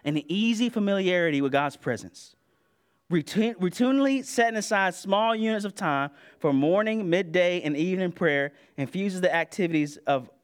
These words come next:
our day with a deep awareness of who God is. Now listen,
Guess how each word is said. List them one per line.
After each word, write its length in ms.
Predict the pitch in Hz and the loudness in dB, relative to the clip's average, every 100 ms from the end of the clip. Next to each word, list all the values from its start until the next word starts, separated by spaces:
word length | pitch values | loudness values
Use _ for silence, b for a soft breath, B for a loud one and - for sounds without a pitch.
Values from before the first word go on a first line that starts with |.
| _ - | _ -2
our 220 | 135 156 | -2 0
day 260 | 156 135 | 0 0
with 160 | 131 127 | -2 -4
a 60 | 117 | -6
deep 380 | 107 131 156 - | -2 0 0 -4
awareness 680 | 131 123 113 95 92 - _ b b b - | -4 -4 -4 -6 -16 -20 _ b b b -16
of 100 | 127 | -10
who 100 | 135 | -4
God 240 | 123 120 | -2 -2
is. 100 | 107 | -2
Now 100 | 131 | -2
listen, 340 | 165 156 110 | 0 -2 -4